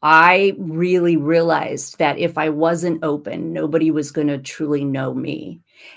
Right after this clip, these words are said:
and that disconnection that I would have. I struggle with perfectionism.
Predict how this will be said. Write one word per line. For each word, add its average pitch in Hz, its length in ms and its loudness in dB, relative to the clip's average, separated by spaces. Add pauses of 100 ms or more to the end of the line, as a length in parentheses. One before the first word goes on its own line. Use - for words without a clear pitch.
and 170 200 2
that 160 240 0
disconnection 165 920 -4
that - 140 -8
I - 140 -8
would - 140 -10
have. - 220 -8
I 175 160 0
struggle 160 500 -2
with 147 220 -6
perfectionism. 143 1000 -6